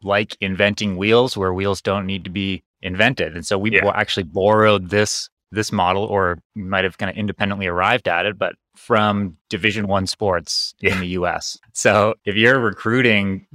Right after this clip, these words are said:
Speaker 1: talent for a college sports team, you're not trying to find the player who is, like, the best basketball player at this moment. Often what these recruiters are doing is they're trying to find the most athletic students that they can who excel in many different sports,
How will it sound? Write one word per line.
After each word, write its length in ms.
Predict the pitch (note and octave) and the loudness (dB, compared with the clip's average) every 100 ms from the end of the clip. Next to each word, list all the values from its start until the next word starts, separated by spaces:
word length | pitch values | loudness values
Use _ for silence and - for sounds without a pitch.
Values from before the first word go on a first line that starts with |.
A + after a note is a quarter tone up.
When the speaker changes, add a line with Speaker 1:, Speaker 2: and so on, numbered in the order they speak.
| - | -4
Speaker 1:
talent 540 | G#2+ G#2 A2 F#2+ - | 0 0 0 -2 -8
for 540 | - G2+ F#2 F2+ F2+ F#2 | -8 -2 0 2 2 0
a 140 | G2 | -4
college 300 | - G#2 E2+ | -4 -2 -2
sports 300 | - A#2 - | 0 -2 -2
team, 320 | - D#2+ E2+ - A2+ | -8 -10 -12 -12 -4
you're 120 | A#2+ | 0
not 200 | C3+ - | 0 0
trying 180 | - B2+ | 0 -2
to 60 | |
find 500 | - G#2 G2+ G2+ F2+ | 0 0 2 0 -4
the 240 | F#2 F2+ F2 | -4 -4 -6
player 540 | - G2+ F#2+ F#2+ F#2+ F2+ _ _ | -2 0 2 4 2 0 _ _
who 160 | G2+ F#2 | -6 -4
is, 160 | F2 | -4
like, 160 | F2 E2 | -6 -4
the 80 | F2+ | -4
best 400 | D2+ G2 F#2 - | 0 0 0 -6
basketball 600 | F#2+ F2 - F#2 E2+ E2 | -2 -2 -4 -6 -4 -4
player 500 | - F2 E2 D#2+ D#2 _ - | -2 -2 0 -2 -4 _ -4
at 140 | F2 | -4
this 180 | - - | -6 -10
moment. 340 | D#2 D2+ C2+ _ - | -12 -12 -16 _ -4
Often 300 | G#2 - G#2+ | -2 0 0
what 160 | G2 F#2 F#2+ | 0 0 -10
these 180 | G2 G2 | -10 -10
recruiters 320 | - F#2+ E2+ | -6 -6 -4
are 60 | F2 | 0
doing 240 | A2 G#2+ | 0 0
is 100 | F2 | -2
they're 200 | F#2 E2+ - | -6 -8 -6
trying 180 | G#2 F2 | -6 -2
to 40 | |
find 160 | F#2+ F2+ | -4 -4
the 60 | |
most 200 | F2+ F2+ | -4 -4
athletic 480 | - F2+ G#2 A2 - | -4 -4 -2 -2 -2
students 380 | - G#2+ G#2 G2 | -4 -2 -2 -4
that 120 | F#2+ | -6
they 120 | E2+ | -6
can 440 | - G2+ F#2+ F2 E2+ - | -6 -4 -4 -6 -10 -8
who 260 | G#2 G2 | -4 -2
excel 440 | F2+ - - A2 G#2 | -2 -4 -2 0 0
in 160 | F2+ | 0
many 300 | F#2+ A2+ A2+ | 0 0 0
different 560 | F#2 G#2+ G#2 - G2 D#2+ | 0 -2 -2 -4 -6 -6
sports, 640 | - C3 F#2+ G2+ - - | -2 0 2 0 -4 -14